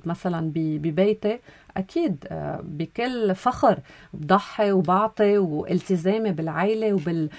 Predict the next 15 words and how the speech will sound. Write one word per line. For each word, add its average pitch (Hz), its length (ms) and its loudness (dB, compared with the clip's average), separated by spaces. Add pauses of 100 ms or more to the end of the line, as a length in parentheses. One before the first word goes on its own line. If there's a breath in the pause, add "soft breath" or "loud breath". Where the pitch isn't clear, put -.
(160 loud breath)
بال-، 160 720 -2
ال-، 156 420 -6
الكرامة 190 840 0
العيلة 175 460 0
كمان، 185 440 -2 (280 loud breath)
أكيد 214 580 0
بلتزم 180 560 0
فيها. 175 380 -2 (560 loud breath)
الوقت 214 540 4
كتير 277 480 0
مهم، 214 360 0
أنا 277 320 2
قد 170 280 -2
إيه 220 220 6
بقدر 175 500 -2